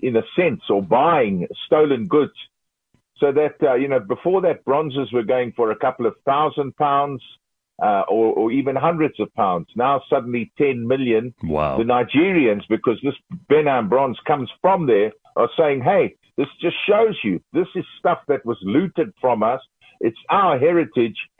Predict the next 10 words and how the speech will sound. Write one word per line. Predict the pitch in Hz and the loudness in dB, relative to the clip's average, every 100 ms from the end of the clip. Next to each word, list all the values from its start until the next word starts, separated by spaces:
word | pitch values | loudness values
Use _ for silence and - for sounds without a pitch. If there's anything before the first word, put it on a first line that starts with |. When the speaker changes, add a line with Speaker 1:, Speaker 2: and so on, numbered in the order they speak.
| _ | _
Speaker 1:
We | 98 135 165 160 | 0 0 0 -2
want | 110 139 139 131 | 0 0 0 -4
it | 98 | -2
back." | 131 131 - - _ _ - | 0 0 -2 -10 _ _ -4
And, | 113 120 120 | -2 0 2
uh, | 120 120 113 - | 2 4 2 2
so, | |
uh, | 147 139 131 120 | 2 4 2 2
uh, | 131 - | 0 2
uh, | 123 | 2